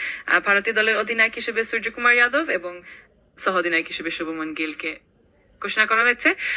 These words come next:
আহ, বাংলাদেশের পক্ষে থেকে লিটন দাস অধিনায়ক এবং নুরুল হাসান সোহান তিন বছর পর দলে ফিরেছেন।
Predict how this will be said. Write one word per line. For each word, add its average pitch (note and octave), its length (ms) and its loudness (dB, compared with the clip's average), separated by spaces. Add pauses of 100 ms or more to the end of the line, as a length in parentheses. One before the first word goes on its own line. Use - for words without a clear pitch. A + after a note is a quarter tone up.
(140)
আহ, F3+ 280 6
বাংলাদেশের F#3+ 520 0
পক্ষে G3 260 -8
থেকে G3+ 220 0
লিটন F3+ 300 -2
দাস F3 200 2
অধিনায়ক F#3 500 0 (320)
এবং D#3+ 440 -8 (300)
নুরুল F3 200 -4
হাসান E3 280 -6
সোহান G3+ 300 0
তিন D#3+ 240 -6
বছর D#3 240 -4
পর - 200 2 (400)
দলে E3 180 4
ফিরেছেন। - 520 -4